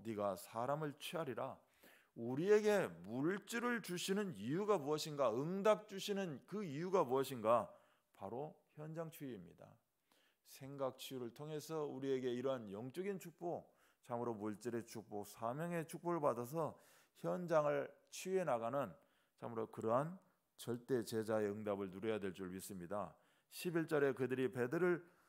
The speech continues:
육지에 대고 모든 것을 버려두고 예수를 따르니라. 이러한 받은 축복을 사명으로 바꿀 줄 아는 그러한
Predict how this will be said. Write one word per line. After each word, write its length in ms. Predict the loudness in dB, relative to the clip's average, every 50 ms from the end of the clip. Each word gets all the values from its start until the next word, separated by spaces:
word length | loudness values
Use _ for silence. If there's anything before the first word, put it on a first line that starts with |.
| _ _ -6
육지에 440 | -4 -2 -2 -2 0 4 4 6 6
대고 400 | 6 4 2 4 4 4 4 2
모든 380 | 2 0 2 2 2 2 4
것을 280 | 4 2 4 4 2 2
버려두고 640 | 4 4 4 4 2 2 0 -2 -2 -2 -2 -4 -6
예수를 460 | -4 -2 0 0 0 -2 -4 -4 -2
따르니라. 600 | 0 0 0 0 -2 -4 -4 -4 -4 -4 -4 -6 -10 -18 _ _ _
이러한 480 | -8 -2 4 6 8 8 6 4 0 -8 -12
받은 380 | -8 -4 -2 -2 0 -2 -4 -4
축복을 580 | -8 -10 -8 -6 -4 0 0 0 0 0 -4 -10 _ _ _ _ _ _ _
사명으로 800 | -16 -14 -14 -10 -4 0 4 4 4 4 4 2 2 4 4 4
바꿀 320 | 4 2 2 2 -2 -4
줄 160 | -4 -2 0
아는 280 | 0 2 0 0 -4 -6 -10 _ _ _ _ _ _ _ _
그러한 520 | -14 -8 -2 0 0 0 0 0 -4 -8